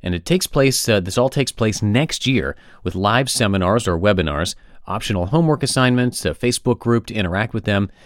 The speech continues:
and meet other like-minded people, and much more. So if you like these authors as much as we do here at Optimal Finance Daily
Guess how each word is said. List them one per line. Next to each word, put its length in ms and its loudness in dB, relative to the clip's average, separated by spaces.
and 160 -4
meet 160 0
other 240 0
like-minded 540 -2
people, 500 0
and 280 0
much 260 0
more. 220 -2
So 180 0
if 100 2
you 80 4
like 180 2
these 180 2
authors 340 4
as 160 -4
much 300 2
as 180 0
we 200 2
do 180 2
here 200 0
at 60 0
Optimal 420 0
Finance 480 -2
Daily 360 -2